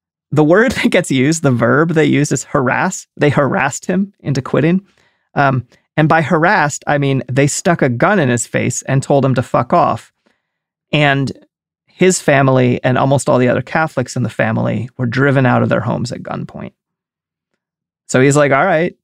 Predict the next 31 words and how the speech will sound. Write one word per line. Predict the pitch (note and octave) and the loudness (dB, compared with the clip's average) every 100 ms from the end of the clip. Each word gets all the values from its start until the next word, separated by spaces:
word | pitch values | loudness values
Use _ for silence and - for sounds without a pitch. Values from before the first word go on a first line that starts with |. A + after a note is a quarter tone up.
| _ _ _ _ _ _ _ _ _ - | _ _ _ _ _ _ _ _ _ -2
I | A2+ | 2
R | C#3+ D#3 | 2 2
A | D#3 B3 | 2 0
time." | - - A#2+ C3 _ _ _ _ _ _ _ _ _ _ _ _ _ | -2 -4 -6 -8 _ _ _ _ _ _ _ _ _ _ _ _ _
He | - C3+ | 0 2
bombs | B2 D3+ F3+ E3 | 2 2 2 0
a | |
furniture | - - C3 D#3 - F3+ | -4 0 2 2 0 -2
store. | - F#3 F#3 F#3 - | -2 0 2 0 0
I | B2 | 0
have | A#2 | 0
literally | A#2+ C3 C3+ C3+ C3+ | 0 2 2 2 2
no | B2 A#2+ | 2 2
idea | A#2+ A2 A#2 | 0 -2 -2
why. | A2+ A#2 B2 C#3 | -2 0 0 -2
I'm | A#2+ | -4
sure | - A#2 | -4 -2
he | A#2+ | 0
had | A#2 | 0
a | A#2 | -2
reason. | A#2+ A#2+ C#3+ D#3+ _ _ _ _ _ _ _ _ _ _ - | -2 0 -2 -4 _ _ _ _ _ _ _ _ _ _ 0
And | C#3 | 2
then | C#3 | 4
he | |
gets | C3 B2+ | 2 2
in | B2 | 0
a | |
shootout | - D3+ C3+ B2 | -2 0 2 0
with | B2+ | -2
the | B2 | -6
cops, | B2 G3 G3 - - | -2 0 0 -4 -10